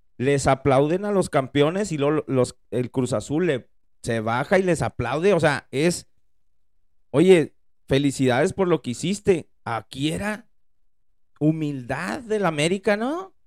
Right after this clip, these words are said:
Ni madres, aquí no, aquí no hay humildad. Vámonos. Aquí yo estoy celebrando porque traje al Cabecita y porque traje a Yuri Endam y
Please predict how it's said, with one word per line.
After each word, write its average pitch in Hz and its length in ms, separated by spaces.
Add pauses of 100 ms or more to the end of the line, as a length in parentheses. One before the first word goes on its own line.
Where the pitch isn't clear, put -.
(120)
Ni 131 160
madres, 156 540
aquí 139 260
no, 226 240
aquí 202 280
no 202 80
hay 220 100
humildad. 127 580
Vámonos. 139 580
Aquí 131 300
yo 185 120
estoy 190 180
celebrando 175 500
porque 156 240
traje 135 280
al 170 100
Cabecita 208 640
y 226 40
porque 147 300
traje 127 320
a 156 60
Yuri 160 260
Endam 220 520
y 156 200